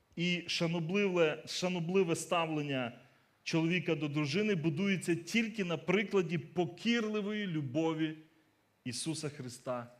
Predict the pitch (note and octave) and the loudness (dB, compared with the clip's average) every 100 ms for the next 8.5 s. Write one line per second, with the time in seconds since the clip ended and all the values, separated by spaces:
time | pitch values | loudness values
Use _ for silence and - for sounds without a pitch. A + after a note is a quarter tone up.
0 | - A#2 B2 - F#2+ F#2 _ - _ _ | -16 -12 -12 -12 -14 -14 _ -20 _ _
1 | _ _ _ _ _ _ _ _ _ _ | _ _ _ _ _ _ _ _ _ _
2 | _ B2+ D#3 D#3 D#3 - - - C#3+ C3+ | _ -2 0 0 -4 -6 -14 -6 -4 -2
3 | D3+ D3 B2+ C3+ C3 C3 B2 D#3 G#3 A3 | -2 -2 -6 -6 -4 -6 -4 0 0 -2
4 | D#3 D3+ C#3+ C#3+ C#3 C3+ C#3 D3 C#3+ C#3+ | -6 -6 -6 -6 -6 -6 -4 -4 -4 -6
5 | - D3 G#2 G2 - B2+ A2+ D#3+ D3+ - | -4 -4 -4 -8 -10 -10 -4 -2 -2 -4
6 | D3 D3+ C#3+ C3 C#3+ C3+ - C3+ C#3+ C#3 | -6 -6 -6 -4 -4 -4 -8 -8 -6 -4
7 | C#3 B2 C3+ D3+ C3 B2+ A#2+ B2+ A#2+ A#2 | -4 -6 -6 -6 -6 -8 -8 -8 -8 -10
8 | - D3+ D3+ G#3 A#3 | -8 -8 -6 -4 -4